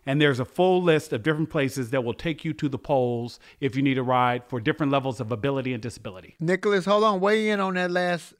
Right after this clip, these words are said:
Speaker 2: subject about the, all of the whole, uh, the voter, uh, suppression that Vesper was talking about, 'cause I know you know about that, 'cause you down in, you in the South
Speaker 1: I am,
Speaker 2: as well.
Speaker 1: but, but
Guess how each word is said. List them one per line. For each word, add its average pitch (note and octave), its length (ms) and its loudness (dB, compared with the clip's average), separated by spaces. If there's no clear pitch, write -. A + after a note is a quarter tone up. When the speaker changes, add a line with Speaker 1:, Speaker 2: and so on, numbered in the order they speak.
Speaker 2:
subject D#3 420 -2
about D3+ 320 0
the, D3 100 -6
all D#3 260 4
of D3+ 140 2
the D3 100 2
whole, D3+ 540 2
uh, B2+ 340 0
the B2+ 140 0
voter, D#3 420 2
uh, C#3 200 4
suppression D#3 540 -2
that C3+ 120 0
Vesper C#3 300 -2
was B2 160 -6
talking C#3+ 300 -4
about, G#2 260 -12
'cause A#2 160 -12
I C#3 80 -4
know D3+ 100 -4
you C#3+ 160 -4
know D3+ 120 -4
about C3+ 180 -4
that, A#2+ 160 -2
'cause B2 120 -4
you E3 120 -2
down D3 240 2
in, C3 120 -4
you G3 180 2
in F3+ 100 2
the C#3+ 80 -4
South G#3 220 8
Speaker 1:
I G3 80 8
am, C#3 160 6
Speaker 2:
as - 20 -2
well. D3+ 100 4
Speaker 1:
but, D3 300 4
but D3+ 400 4